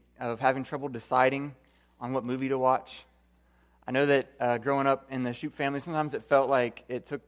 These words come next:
half an hour to decide on what movie that we were gonna watch on a family night. And, uh, even now, now that I'm,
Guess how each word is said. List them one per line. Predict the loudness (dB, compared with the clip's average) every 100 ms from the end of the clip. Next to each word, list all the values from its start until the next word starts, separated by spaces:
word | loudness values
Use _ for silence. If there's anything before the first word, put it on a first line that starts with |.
| _ _ _ _ _ _
half | 0 0 4
an | 6
hour | 6 4
to | -2 -10
decide | -4 2 2 2
on | -2
what | -6
movie | -4 -4 -6 -8 _ _ _ _ -12
that | -6
we | -4
were | -2
gonna | -2
watch | 4 4 4 -2
on | -10
a |
family | -6 -4 -4 -4 -6 -6
night. | 0 0 0 -6 _ _ _ _ -8
And, | -4 -2
uh, | 0 0 -2
even | -4 0
now, | 4 6 6 2
now | 0 0 2
that | 2
I'm, | 0 -4